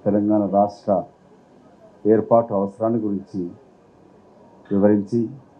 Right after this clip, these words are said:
అధినాయకత్వాన్ని ఒప్పించి, వారితో మేము భాగస్వామ్యం పాలు పంచుకోవడం,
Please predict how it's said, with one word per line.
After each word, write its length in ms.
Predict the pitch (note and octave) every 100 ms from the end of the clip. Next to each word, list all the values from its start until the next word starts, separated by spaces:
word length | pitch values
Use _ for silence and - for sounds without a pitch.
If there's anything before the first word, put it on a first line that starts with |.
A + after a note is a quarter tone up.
| _ _ _ - - -
అధినాయకత్వాన్ని 760 | G2+ G#2+ A#2 - G2+ - G2+ F#2+
ఒప్పించి, 420 | - G2+ F#2+ G2+ F2 - - - - - - - _
వారితో 320 | G2 G#2+ G#2+
మేము 320 | G#2 G#2+ A#2+ B2 A2 - G#2+
భాగస్వామ్యం 580 | G2+ G2+ - G2+ G2+ F#2+ -
పాలు 200 | G2 F2+
పంచుకోవడం, 460 | G2 - G2 F#2